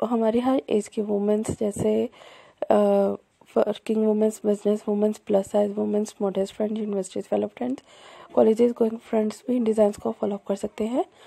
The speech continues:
हमारे modest friends और हमारे वो friends जो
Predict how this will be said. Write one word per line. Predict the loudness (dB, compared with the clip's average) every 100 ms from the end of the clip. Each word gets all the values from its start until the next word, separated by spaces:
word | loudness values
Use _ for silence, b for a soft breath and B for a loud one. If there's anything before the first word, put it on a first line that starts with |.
| B B -4
हमारे | 2 2 2 0
modest | 0 0 0 -4
friends | 0 0 0 -4 2
और | 4 4 0
हमारे | 0 0 0
वो | 0
friends | -4 -4 -4 -4 -8 -6
जो | -4 -2 -4